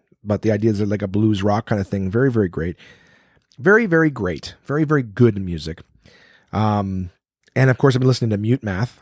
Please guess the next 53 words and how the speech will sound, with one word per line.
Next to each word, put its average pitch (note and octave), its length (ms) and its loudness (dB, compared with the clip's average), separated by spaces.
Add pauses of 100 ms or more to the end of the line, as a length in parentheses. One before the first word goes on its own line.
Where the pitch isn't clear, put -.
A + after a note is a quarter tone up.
(100)
Uh, G2 280 0
they're, G#2 360 2
they're A#2 160 4
a A2 40 0
great F#2 280 -2
band. F2+ 260 -2
Just, F#2 240 -4
uh, E2 160 0
I F#2+ 80 -2
heard F#2 300 0
them, F2+ 240 -2
uh, F2 160 -2
on F#2 160 -2
a F2 40 -2
podcast. G2+ 540 0
They're F#2 60 -8
featured, G2+ 420 -2 (480)
you G#2+ 80 -4
know, G#2 60 -2
every G2+ 180 -2
now G2+ 120 -2
and F#2 80 -4
again, A2 200 -2
and G2+ 80 -6
some G2 100 -8
other F#2 100 -6
people F#2 200 -4
have F2+ 60 -10
talked G2 320 -6
about G2 240 -2
them. G2+ 160 -2
And G#2 80 0
they've C#3 100 2
been - 120 4
around G2+ 200 4
since - 180 -6
two - 140 0
thousand A2 320 2
six - 420 0
at A2 200 -4
least. A#2 580 2
That A#2+ 140 2
was A#2 120 2
the A2 120 -4
earliest A2+ 320 2
album G#2 240 -2
that G2 100 -4
I F#2+ 80 -4
could F#2+ 140 -10
find F#2+ 260 -6
on F2 80 -6
Apple F#2+ 240 -8
Music. F2 340 -8